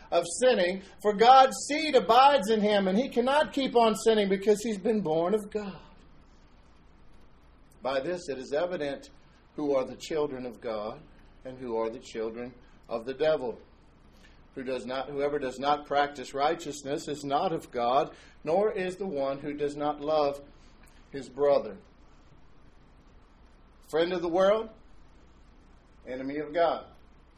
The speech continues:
James, the half-brother of Jesus Christ, head of the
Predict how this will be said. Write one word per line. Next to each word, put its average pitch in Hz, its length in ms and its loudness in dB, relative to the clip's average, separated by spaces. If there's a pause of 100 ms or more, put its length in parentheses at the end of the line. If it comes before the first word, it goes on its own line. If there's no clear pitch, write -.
(1120)
James, 165 540 -2 (1300)
the 117 220 -8 (880)
half-brother 170 600 2
of 143 340 -8
Jesus 165 400 -10
Christ, 170 440 0 (1600)
head 165 200 2
of 151 160 0
the 131 200 -2